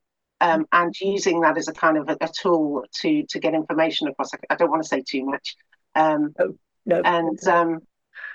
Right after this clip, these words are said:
Speaker 1: and also, uh, it was again about the friendship and the bonds of friendship and how we relate to one another, and the things that we use to relate to one another don't necessarily have to be, um,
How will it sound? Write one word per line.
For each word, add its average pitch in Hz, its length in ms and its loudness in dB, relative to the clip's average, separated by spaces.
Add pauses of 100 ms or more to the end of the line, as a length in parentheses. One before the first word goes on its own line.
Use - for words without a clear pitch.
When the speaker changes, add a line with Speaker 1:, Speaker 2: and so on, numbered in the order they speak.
Speaker 1:
and 214 160 8
also, 240 200 4
uh, 240 200 6
it 226 160 -2
was 220 120 -6
again 214 200 2
about 202 320 4
the 185 100 0
friendship 170 460 0
and 170 80 0
the 165 40 2
bonds 165 220 0
of - 80 -20
friendship 165 360 0
and 165 100 -2
how 151 340 2 (100)
we 175 120 0
relate 165 380 2
to - 100 -12
one 160 180 2
another, 156 380 2
and 151 120 2
the 143 60 -2
things 160 300 -2
that 147 120 -6
we 165 140 -4
use 202 240 -2
to - 100 -12
relate 156 300 2
to - 60 -6
one 156 140 2
another 151 340 2 (160)
don't 175 180 4
necessarily 160 520 0
have 160 160 0
to 151 100 -12
be, 156 280 0 (480)
um, 147 440 0